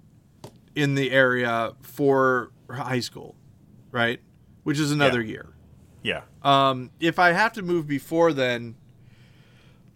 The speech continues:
Speaker 1: um, you know, I will, but I would rather not. Um, but choosing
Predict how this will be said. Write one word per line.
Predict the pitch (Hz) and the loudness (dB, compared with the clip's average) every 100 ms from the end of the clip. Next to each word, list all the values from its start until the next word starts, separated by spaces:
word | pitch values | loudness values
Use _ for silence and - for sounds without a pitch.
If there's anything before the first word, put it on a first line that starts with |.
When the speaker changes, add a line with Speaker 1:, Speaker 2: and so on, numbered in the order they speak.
| _ | _
Speaker 1:
um, | 139 135 127 123 117 117 - 160 | 0 2 2 0 -4 -14 -10 0
you | 165 | 2
know, | |
I | 147 143 | 4 2
will, | 131 196 170 131 120 | 4 4 4 2 0
but | 139 | 0
I | 135 | 0
would | 135 131 | 0 0
rather | 135 123 107 | 0 -2 -6
not. | - - _ _ _ _ _ _ - - | -10 -18 _ _ _ _ _ _ -20 -8
Um, | 135 127 123 120 120 117 - - - - _ - - 123 - | 0 2 2 -2 -6 -16 -20 -20 -20 -20 _ -20 -20 -12 0
but | 190 156 - - - - | 2 2 0 -10 -20 -18
choosing | - - 214 240 190 151 123 117 147 | -12 -10 -8 -8 -2 -2 -2 -4 -12